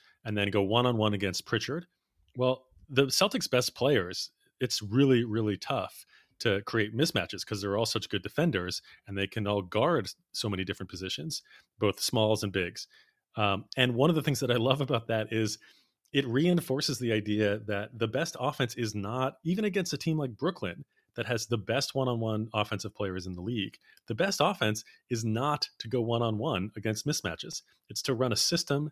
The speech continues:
to get the defense moving and to get open shots. And, and so I love that their defense is supporting the idea of their offense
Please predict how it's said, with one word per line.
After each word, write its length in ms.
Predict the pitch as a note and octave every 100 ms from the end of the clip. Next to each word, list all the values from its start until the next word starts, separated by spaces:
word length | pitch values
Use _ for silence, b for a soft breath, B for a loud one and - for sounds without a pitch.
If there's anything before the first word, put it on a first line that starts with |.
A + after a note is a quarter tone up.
| -
to 80 | A#2
get 140 | A2
the 60 | G2+
defense 440 | B2+ B2 A2 -
moving 380 | C3 C3+ C#3+ F3+
and 80 | A2
to 80 | G#2+
get 160 | G#2+ -
open 320 | A#2 C3 A#2+
shots. 500 | - G2+ - - - b b b _ -
And, 340 | A2 G2+ G2+ -
and 180 | G#2 G#2
so 160 | C3
I 80 | A2+
love 240 | A2 D3 C#3+
that 280 | C3 -
their 120 | A#2+ G#2
defense 520 | C#3 E3+ C#3 G#2+ -
is 160 | A2+ -
supporting 420 | A#2 C3+ C3+ A#2
the 100 | G#2
idea 340 | F#2+ A2+ D3+
of 180 | A#2 G2+
their 160 | F#2 F2+
offense 500 | E2+ A#2+ D3+ -